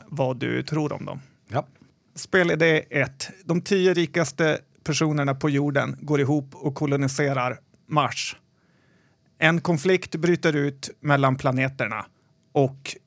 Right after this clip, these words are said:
Speaker 1: världen blir sig aldrig mer lik.
Speaker 2: Det är en intressant spelidé. Det beror lite på vilken genre. Jag tror att man kan göra ett managementspel där man koloniserar Mars, men sen måste man ha någon slags realtidsstrategi där man sen krigar. Men det är absolut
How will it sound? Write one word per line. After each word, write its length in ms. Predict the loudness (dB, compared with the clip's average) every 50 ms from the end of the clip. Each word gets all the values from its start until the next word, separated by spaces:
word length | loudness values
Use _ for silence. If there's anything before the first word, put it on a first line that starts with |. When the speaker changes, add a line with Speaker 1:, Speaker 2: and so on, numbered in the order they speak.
| _
Speaker 1:
världen 360 | 0 2 2 2 4 2 0 0
blir 160 | 0 0 -2
sig 160 | 0 -2 -4
aldrig 320 | -4 -4 -4 -6 -6 -6
mer 240 | -4 -4 -4 -6 -8 -10
lik. 440 | -8 -6 -6 -6 -8 -10 -16 -20 -20 _ _ _ _ _ _ _ _ _ _ _ -6 -6 -6 -6 _ _ _ _ _ _ _ _ _ _ _ _ _ _ _ _ -4
Speaker 2:
Det 100 | 0 0
är 40 | 2
en 80 | 2
intressant 400 | 0 0 0 2 2 2 0 0
spelidé. 460 | 0 0 2 2 2 2 2 0 0
Det 80 | 0 -2
beror 200 | -2 -2 -2 0
lite 200 | -2 -2 0 0
på 60 | 0
vilken 300 | 0 0 -2 0 -2 -2
genre. 400 | 0 0 -2 -2 -2 -6 -8 -6
Jag 140 | -6 -6 -4
tror 180 | -2 0 -2 -2
att 100 | 0 -2
man 120 | -4 -2
kan 140 | 0 0 0
göra 260 | 2 2 0 0 -2
ett 100 | -4 -2
managementspel 840 | -2 -2 -2 -2 -4 -4 -4 -4 -4 -4 -2 0 -2 -2 0 -4 -4
där 80 | -4 -2
man 140 | -4 -4 -4
koloniserar 540 | -4 -4 -2 -2 -2 -2 -2 -4 -4 -4
Mars, 380 | -4 -4 -6 -8 -8 -8 -8 -8 -6
men 100 | -6 -4
sen 160 | -2 -2 -2
måste 260 | -2 -2 -4 -4 -4
man 120 | -4 -2 -2
ha 80 | -2
någon 100 | -4 -4
slags 260 | -6 -6 -8 -8 -6
realtidsstrategi 1000 | -4 -2 -2 -2 -2 -4 -6 -4 -4 -4 -4 -6 -8 -6 -6 -8 -4 -4 -6 -4
där 100 | -4 -6
man 120 | -6 -6 -6
sen 180 | -6 -6 -8
krigar. 500 | -6 -4 -4 -2 -2 -4 -6 -8 -10 -8 -6
Men 280 | -2 -2 -2 -2 -2 -6 -12 -20 -20 -20 -20 -16 -6
det 120 | -6 -2
är 60 | 0 0
absolut 720 | -2 0 0 0 2 4 4 4 2 2 -4 -16 -18